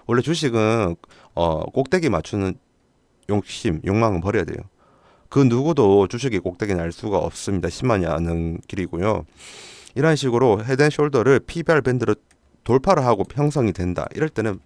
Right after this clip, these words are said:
여러분들은 매도를 하셔야 돼요. 그게 안전한 투자의 길입니다. 그리고 반대로 말을 하면 이 안에 있죠. 이 안에. 이 안에서, 이 안에서 헤드 앤 숄더 일어-, 일어나는 거는 수급에만 이상이 없으면 다시 올라가니까 그거는 괜찮아요. 하지만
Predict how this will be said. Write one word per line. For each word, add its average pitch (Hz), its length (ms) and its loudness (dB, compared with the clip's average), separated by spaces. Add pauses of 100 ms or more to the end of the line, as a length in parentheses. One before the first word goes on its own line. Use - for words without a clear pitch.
(260)
여러분들은 90 400 -8
매도를 95 240 -6
하셔야 92 220 -10
돼요. 69 140 -14 (420)
그게 113 420 0 (220)
안전한 110 480 -2
투자의 98 420 -4
길입니다. 90 460 -8 (920)
그리고 98 640 6
반대로 107 240 2
말을 85 240 6
하면 87 380 2 (540)
이 127 160 2
안에 135 280 2
있죠. - 200 -8
이 85 100 0
안에. 82 260 -2 (200)
이 104 240 -2
안에서, 92 580 0 (280)
이 135 100 -2
안에서 151 300 2
헤드 95 100 2
앤 107 80 2
숄더 113 280 -2
일어-, 95 280 2 (380)
일어나는 101 380 4
거는 90 380 0 (340)
수급에만 180 600 0
이상이 98 360 0
없으면 90 540 -2
다시 107 260 -2
올라가니까 85 640 -2
그거는 104 260 -6
괜찮아요. 87 400 -10
하지만 110 460 2